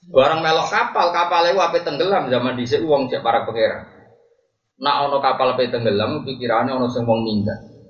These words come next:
Diundi. Diundi kena dekne. Jare wong-wong kapal belah-belah, "Ampun jenengan, baleni malih nak menapa jenengan." Baleni nganti ping telu teken dekne terus.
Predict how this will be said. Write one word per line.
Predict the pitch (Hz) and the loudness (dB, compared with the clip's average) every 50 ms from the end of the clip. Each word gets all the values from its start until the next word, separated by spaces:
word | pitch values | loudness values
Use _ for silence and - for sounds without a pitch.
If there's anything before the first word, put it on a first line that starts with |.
| - _ - | -12 _ 0
Diundi. | 170 185 - - 165 269 220 202 - - - - - - - - - _ _ _ _ - 247 - _ _ _ _ _ _ _ _ | 0 2 2 0 -2 -4 -8 -8 -10 -12 -16 -20 -20 -20 -20 -20 -20 _ _ _ _ -20 -20 -20 _ _ _ _ _ _ _ _
Diundi | - - 151 151 170 247 | 0 2 2 4 4 4
kena | - 214 170 160 151 | 4 4 4 2 0
dekne. | - 135 139 120 107 101 - - 107 - - - - - _ - - _ - | 0 -2 -2 -2 -2 -4 -4 -6 -6 -8 -12 -18 -20 -20 _ -20 -20 _ -2
Jare | 110 110 120 120 | 0 2 2 2
wong-wong | 120 120 123 123 123 120 | 2 2 2 2 0 0
kapal | 117 123 - 127 123 123 120 120 | 0 0 2 2 2 2 2 2
belah-belah, | 120 120 117 110 117 123 123 120 117 117 - - - - - - | 2 2 2 0 0 0 0 0 0 0 -4 -10 -16 -10 -4 -4
"Ampun | 127 - 170 165 - | 0 2 2 2 2
jenengan, | 147 165 196 185 151 123 - - | 2 0 0 0 0 -2 -2 2
baleni | 143 123 131 135 143 139 | 2 4 4 2 0 0
malih | 139 139 143 147 135 | -2 0 2 2 0
nak | 127 117 120 | 0 0 -2
menapa | 123 113 120 | 0 2 2
jenengan." | 117 120 117 110 117 110 120 - | 0 0 0 -2 -2 -4 -2 2
Baleni | 240 226 220 240 233 269 302 | 4 4 4 4 2 0 0
nganti | 277 254 262 254 269 | 2 2 2 4 4
ping | 262 | 4
telu | 254 262 285 330 311 | 4 4 2 2 2
teken | - 269 - 269 254 226 | 0 2 2 2 2 2
dekne | 202 220 - - 226 | 2 2 0 0 0
terus. | - 214 175 - - | 0 0 -2 -2 -4